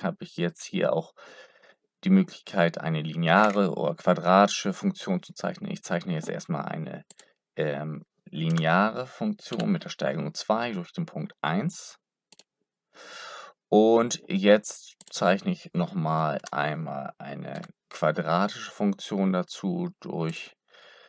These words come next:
den Punkt minus zwei.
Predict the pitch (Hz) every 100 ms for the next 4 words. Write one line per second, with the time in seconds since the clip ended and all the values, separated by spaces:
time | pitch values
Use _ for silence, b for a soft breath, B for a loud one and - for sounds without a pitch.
0 | B - - 80 78 - 80 - 76 71
1 | - - - - _ _ - - - _
2 | _ _ _ - - - 80 - - -
3 | - - 101 104 120 131